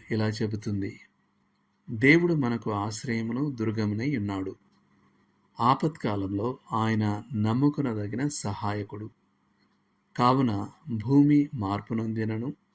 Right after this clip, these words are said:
నడి సముద్రములలో పర్వతములు మునిగినను మనము భయపడము." కీర్తన నలభై ఆరు ఒకటి రెండు. ఇవి కూడా పరిశీలించండి. యెషయా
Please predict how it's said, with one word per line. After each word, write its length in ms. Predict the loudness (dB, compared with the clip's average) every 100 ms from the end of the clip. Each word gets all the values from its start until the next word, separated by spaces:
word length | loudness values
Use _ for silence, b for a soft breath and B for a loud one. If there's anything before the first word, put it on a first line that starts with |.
| _ _ _ _ _ -2
నడి 300 | 2 6 4
సముద్రములలో 1000 | 4 2 2 4 4 4 2 0 -2 -2 -4
పర్వతములు 520 | -2 -2 -2 -2 -2
మునిగినను 720 | -2 -2 0 0 0 -2 -4 -8 _ b b b _ 0
మనము 440 | 2 2 2 0
భయపడము." 580 | -2 -4 -4 -6 -6 -8 -10 _ _ _ _ _ _ _ -2
కీర్తన 520 | -2 -2 -2 -2 -4 -6
నలభై 400 | -2 0 0 -2
ఆరు 280 | -2 -2 -4 -8 _ -10
ఒకటి 360 | -8 -6 -4
రెండు. 360 | -4 -4 -6 -10 _ _ _ _ _ _ _ _ _ _ _ _ _ 4
ఇవి 180 | 4
కూడా 260 | 4 0 0
పరిశీలించండి. 1000 | 0 -2 -2 -2 -2 -4 -4 -6 -6 -10 -18 _ _ _ _ _ _ _ _ -4
యెషయా 600 | 0 2 2 0 0 -6